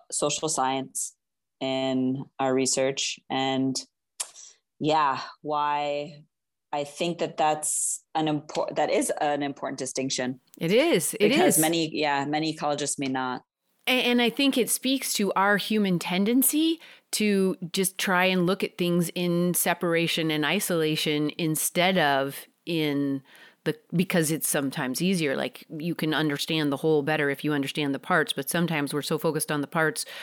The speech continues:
Speaker 2: we forget the whole. So what are some of the primary questions you are asking in this work? And when you say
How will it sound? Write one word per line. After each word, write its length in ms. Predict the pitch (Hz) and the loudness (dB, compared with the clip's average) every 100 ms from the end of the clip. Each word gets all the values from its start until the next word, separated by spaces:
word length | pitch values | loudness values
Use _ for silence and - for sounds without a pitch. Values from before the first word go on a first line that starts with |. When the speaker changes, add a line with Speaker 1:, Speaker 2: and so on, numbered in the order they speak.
| - - | -8 -2
Speaker 2:
we 100 | 180 | 0
forget 280 | 165 156 | 0 0
the 100 | 156 | 2
whole. 320 | 170 185 143 143 | 2 4 2 0
So 440 | - 185 165 160 - - - _ _ _ _ _ _ | 0 2 2 0 -4 -20 -20 _ _ _ _ _ _
what 800 | 175 170 190 247 339 349 - - _ _ _ _ _ _ - | -2 2 6 6 4 0 -6 -6 _ _ _ _ _ _ 0
are 240 | 208 196 | 4 4
some 340 | 175 208 208 202 | 4 2 4 4
of 240 | 170 156 | 2 0
the 100 | 160 | -4
primary 800 | - - 214 220 247 247 214 185 | -4 -6 0 4 6 6 4 2
questions 920 | - 185 170 - 165 151 143 139 - - | 0 0 0 0 -2 -2 -4 -6 -8 -2
you 260 | 180 190 180 | 0 2 2
are 200 | 156 - - | 2 -2 -2
asking 580 | 165 190 190 - 175 156 | 0 2 0 -2 0 0
in 140 | 151 | 0
this 240 | 147 143 160 | -2 -4 -2
work? 420 | 156 147 - - - | 0 0 -2 -6 -2
And 220 | 170 180 | 0 2
when 220 | 214 285 | 4 4
you 160 | 285 277 | 4 2
say 600 | - 196 175 165 160 | 2 2 2 2 0